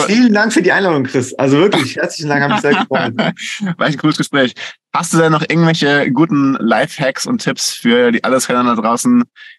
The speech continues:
Speaker 2: ähm, wie sie mit dem Scanner-Dasein zurechtkommen?
Speaker 1: Lifehacks, Lifehacks. Ja, also auf jeden Fall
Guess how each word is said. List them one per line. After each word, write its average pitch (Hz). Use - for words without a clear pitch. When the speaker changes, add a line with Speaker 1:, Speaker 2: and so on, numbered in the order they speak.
Speaker 2:
ähm, 110
wie 120
sie 123
mit 120
dem 113
Scanner-Dasein 113
zurechtkommen? 104
Speaker 1:
Lifehacks, 135
Lifehacks. 135
Ja, 147
also 139
auf 131
jeden 190
Fall 165